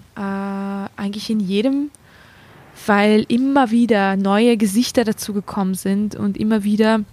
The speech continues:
neue Mythen, äh, irgendwelche komischen Geschichten, die aber nicht gestimmt haben, ähm, aufgeklärt worden sind und dann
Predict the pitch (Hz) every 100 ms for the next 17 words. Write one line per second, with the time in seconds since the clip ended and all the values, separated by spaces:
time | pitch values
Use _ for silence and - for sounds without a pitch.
0 | - - - - _ - 208 202 202 202
1 | 226 269 - 247 240 240 233 - - -
2 | - - 208 208 208 208 208 202 - -
3 | - - - - - - - 247 254 233
4 | - 220 214 - 220 247 254 - 220 202
5 | - 254 - - 220 208 208 214 - 214
6 | - 233 277 - - 214 208 214 208 208
7 | - - 208 196 214 - 220 - 202 -
8 | 196 202 196 196 196 202